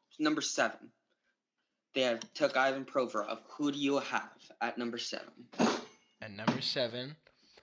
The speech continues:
Speaker 2: I have Thomas Chabot.
Speaker 1: At number seven,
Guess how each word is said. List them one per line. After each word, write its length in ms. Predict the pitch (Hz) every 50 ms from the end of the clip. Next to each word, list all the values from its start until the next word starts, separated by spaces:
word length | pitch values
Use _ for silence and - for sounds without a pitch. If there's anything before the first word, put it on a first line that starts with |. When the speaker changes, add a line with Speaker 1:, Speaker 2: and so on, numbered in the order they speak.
| _ - - -
Speaker 2:
I 160 | 117 127 135
have 460 | 139 151 143 127 127 127 131 131 -
Thomas 520 | - - - 131 120 127 131 135 139 - -
Chabot. 600 | - - - 131 104 98 113 117 110 92 85 - - 71 71 - - - - _ _ _ _ _ _ _ _ - - _ _ _ _
Speaker 1:
At 300 | - 123 131 - - -
number 420 | 131 135 135 139 139 131 139 135 127
seven, 800 | - - - - - - 127 135 143 143 156 160 170 180 180